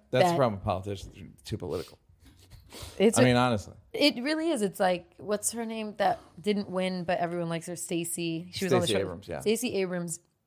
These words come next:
Speaker 2: feels more refreshing than, like, a, I don't know, Newt Gingrich doesn't feel refreshing at all. But
Speaker 1: No.
Speaker 2: I'm just saying, he, when people have just been, you,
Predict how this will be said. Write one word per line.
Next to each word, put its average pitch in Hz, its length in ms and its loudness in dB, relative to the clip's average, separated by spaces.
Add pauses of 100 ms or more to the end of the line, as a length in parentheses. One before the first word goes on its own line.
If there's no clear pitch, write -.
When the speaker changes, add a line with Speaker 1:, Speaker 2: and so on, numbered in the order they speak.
(600)
Speaker 2:
feels 247 240 10
more 208 220 4
refreshing 175 600 2
than, 160 300 -2 (680)
like, 175 260 4
a, 160 260 0 (960)
I 196 80 6
don't 175 120 0
know, 151 240 -2
Newt 196 300 -2
Gingrich 160 400 -2
doesn't 147 240 -6
feel 160 160 -6
refreshing 156 540 -10
at 165 120 -4
all. 170 140 0
But 202 200 2
Speaker 1:
No. 214 60 2
Speaker 2:
I'm 233 140 4
just 254 140 0
saying, 254 160 0
he, 262 260 -2
when 247 220 0
people 277 300 -2
have 233 120 2
just 170 300 -4
been, 196 340 0
you, 190 140 -8